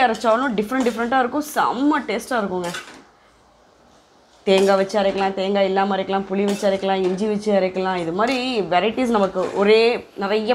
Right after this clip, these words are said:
புதினா மட்டும் வச்சு அரைக்கலாம், நிறைய கொத்தமல்லி மட்டும் வச்சு அரைக்கலாம். Basic பார்த்தீங்கன்னா இதுதான்.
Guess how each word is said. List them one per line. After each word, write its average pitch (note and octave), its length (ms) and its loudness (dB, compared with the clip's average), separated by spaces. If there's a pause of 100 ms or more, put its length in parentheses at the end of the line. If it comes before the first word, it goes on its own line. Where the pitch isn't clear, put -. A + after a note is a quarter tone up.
புதினா A3+ 320 2
மட்டும் G3+ 240 -2
வச்சு G3+ 180 -2
அரைக்கலாம், F#3 280 -2
நிறைய G3 140 0 (100)
கொத்தமல்லி A3+ 380 0
மட்டும் F#3+ 240 -2
வச்சு F3 160 -4
அரைக்கலாம். F3+ 280 -6 (360)
Basic C#4 440 4
பார்த்தீங்கன்னா A3 400 0
இதுதான். F3 260 -4